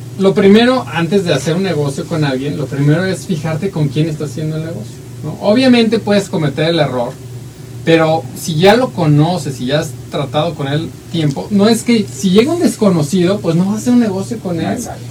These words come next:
Speaker 1: Si no, ahí sí vas directamente con Quetzal y dices, "A ver, este cuate ni lo conozco, no sé quién es, hazme un contrato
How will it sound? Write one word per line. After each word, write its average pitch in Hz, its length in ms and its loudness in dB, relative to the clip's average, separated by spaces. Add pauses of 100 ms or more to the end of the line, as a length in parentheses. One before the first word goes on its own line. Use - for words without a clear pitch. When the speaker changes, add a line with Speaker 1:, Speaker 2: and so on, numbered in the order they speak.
(120)
Speaker 1:
Si 185 120 2
no, 185 80 6
ahí 214 80 6
sí 240 140 0
vas 226 240 4
directamente 214 640 2
con 196 200 -2
Quetzal 190 340 0
y 185 40 2
dices, 156 140 0
"A 156 60 2
ver, 165 140 2
este 190 260 0
cuate 277 260 2
ni 330 140 8
lo 233 180 6
conozco, 247 680 4
no 330 160 0
sé 294 200 0
quién 269 240 4
es, 269 340 2
hazme 247 240 8
un 269 120 10
contrato 226 540 8